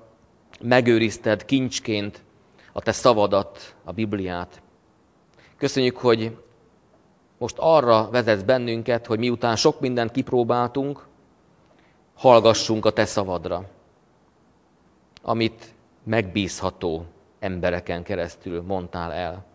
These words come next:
Kérünk téged, hogy adj mellénk is megbízható embereket, akiknek ismerjük, látjuk az életét, látjuk a, a hitét, látjuk, hogy összhang van-e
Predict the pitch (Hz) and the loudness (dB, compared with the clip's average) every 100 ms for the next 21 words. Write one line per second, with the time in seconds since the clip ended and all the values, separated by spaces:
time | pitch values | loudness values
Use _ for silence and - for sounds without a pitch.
0 | _ _ - - - 131 117 110 127 117 | _ _ -20 -8 4 4 4 2 2 4
1 | 110 113 110 147 127 113 113 120 131 127 | 2 2 2 4 4 2 -4 2 4 4
2 | 117 113 117 104 135 123 117 110 120 110 | 2 0 -4 -4 -2 -2 -2 -2 -2 -2
3 | 113 123 123 123 131 131 123 113 113 120 | -2 -2 0 2 2 2 -2 -4 -4 -4
4 | 117 - _ _ _ - 143 - 139 131 | -4 -8 _ _ _ -6 -4 0 4 4
5 | 123 127 123 135 131 120 - 107 95 113 | 4 0 2 4 4 0 -4 -2 0 0
6 | 131 123 127 131 127 - _ _ _ _ | 2 2 0 -4 -6 -12 _ _ _ _
7 | _ _ _ _ _ _ _ 123 123 123 | _ _ _ _ _ _ _ 4 4 2
8 | 110 - 107 98 98 - _ - 90 120 | -6 0 0 0 -6 -20 _ -10 -4 -4
9 | 123 135 131 127 - - _ _ _ _ | -2 0 0 0 -8 -20 _ _ _ _
10 | _ _ _ _ _ _ - 127 135 - | _ _ _ _ _ _ 0 4 4 2
11 | 139 120 110 147 - - 123 117 107 107 | 0 0 4 4 4 2 0 2 2 2
12 | 107 120 120 117 | 2 -2 -4 -6